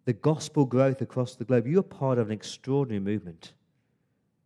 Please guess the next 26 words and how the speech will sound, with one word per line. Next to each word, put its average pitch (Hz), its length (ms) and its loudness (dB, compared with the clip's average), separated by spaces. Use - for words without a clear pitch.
And 139 100 -4
not 202 140 0
just 180 160 0
the 139 80 -2
church 170 500 2
growth, 120 280 0
Christianity 156 640 2
has 131 420 4
and 123 260 -6
is 220 240 6
having 127 440 0
a 127 100 -4
massive 147 460 -2
impact 120 400 0
on 131 180 -2
society. 156 920 -8
That 135 120 2
is 170 120 4
verse 165 260 6
thirty-two, 160 640 6
the, 127 160 6
the 131 80 4
birds 151 520 10
that 127 160 -2
come 156 440 4
and 123 360 -4